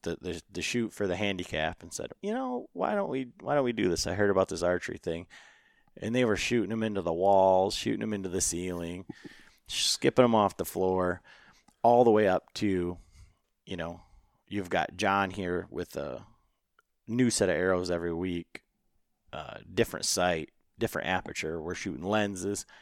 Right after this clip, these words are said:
verifiers, clarifiers, things I'd never even heard about. In, my shooting was fine, but it wasn't nearly as good or as consistent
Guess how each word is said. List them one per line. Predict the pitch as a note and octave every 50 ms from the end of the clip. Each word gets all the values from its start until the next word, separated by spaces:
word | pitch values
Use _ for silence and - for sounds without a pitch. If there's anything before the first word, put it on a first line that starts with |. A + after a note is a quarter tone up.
| - - - - _ _ - - - -
verifiers, | A#2 A#2 A2 G#2 F#2+ - - F2+ F2+ F2 F2 E2+ -
clarifiers, | - B2 A#2+ G#2+ G2+ F#2 - F#2 F2+ F#2 F#2 F2 F2+ -
things | - - C3 A#2+ G#2+ G2+
I'd | G2+ G#2 G2 F2+
never | F#2 F2 F#2 F#2+
even | F2+ F2 E2 D#2+ D2+
heard | - - B2+ A#2+ A2+ G#2
about. | F2 D2+ C#2 D2 D2+ - - _ - - - - - - _ _ _ _ _ _ _ _ _ _ _ _ _ _ _ _ _ _ _ _ _ _ _ _ _
In, | - D3+ D3 C#3+ C3 - _ _ _ _ _ _ _ -
my | D3+ F3 E3+ D#3+
shooting | - - F3 D3 B2+ B2 A#2
was | G#2 F2+ -
fine, | - - D#2+ F2 F2+ F#2 F2+ F2+ F2+ F2 - - _ _ _ _ -
but | G#2 G2 - A2 G2+
it | F#2 -
wasn't | F#2+ G2 G2+ G#2 G2+ F2 F#2+ F2 D#2+ - _ _ _ _ _ _ _ _ _ _ _ _ _ -
nearly | G#2 F#2+ G2+ A2+ A#2+ A2+ G#2+ A2 G#2 G2+ F2
as | E2+ E2+ E2+ - - - - - - _ _ -
good | B2 C3+ C#3+ D3 D3+ D#3 D#3 - _ _ _ _ _ _ _ _ _ _ _ _ _
or | - G#2+ A2+ A#2+ A2+ G#2
as | G2+ F#2 - -
consistent | - F#2+ E2 - - - B2+ A2+ - - F#2 E2+ -